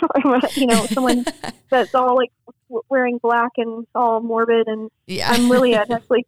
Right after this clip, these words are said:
Speaker 1: kind of a bubbly, happy person in real life. And so, um, you know, I, I keep my own,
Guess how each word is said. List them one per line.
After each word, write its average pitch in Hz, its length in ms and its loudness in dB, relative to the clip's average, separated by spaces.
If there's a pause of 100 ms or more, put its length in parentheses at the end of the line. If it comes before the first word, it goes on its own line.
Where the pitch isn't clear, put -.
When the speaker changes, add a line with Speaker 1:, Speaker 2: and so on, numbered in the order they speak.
Speaker 1:
kind 240 180 -2
of 233 80 0
a - 40 -18
bubbly, 233 460 0
happy 240 300 -2
person 240 420 0
in 220 100 0
real 220 200 2
life. 220 360 2
And 233 200 0 (100)
so, 220 240 2 (360)
um, 220 420 -2 (220)
you 233 100 2
know, 214 140 2
I, 214 120 2 (100)
I 214 160 0 (140)
keep 254 120 -4 (120)
my 214 240 0
own, 214 300 -2